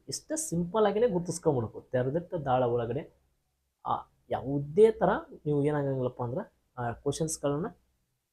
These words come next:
ಕನ್ಫ್ಯೂಸ್ ಆಗಂಗಿಲ್ಲ. ಭಾಳ ಸಿಂಪಲ್ ಆಗಿನೇ ಈ ದಾಳ ಅಂತೇಳಿ ಒಂದು ಚಾಪ್ಟರ್ ಹೇಳಿದ್ದೀನಿ.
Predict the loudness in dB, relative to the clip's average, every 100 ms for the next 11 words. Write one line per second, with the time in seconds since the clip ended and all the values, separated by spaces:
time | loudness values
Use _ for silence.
0 | _ -2 0 0 0 0 -2 -8 -10 -6
1 | -4 -4 -6 -6 -4 -4 -2 -4 -4 -8
2 | _ _ -4 0 2 4 2 0 -2 0
3 | 0 -2 -4 -4 0 0 0 -4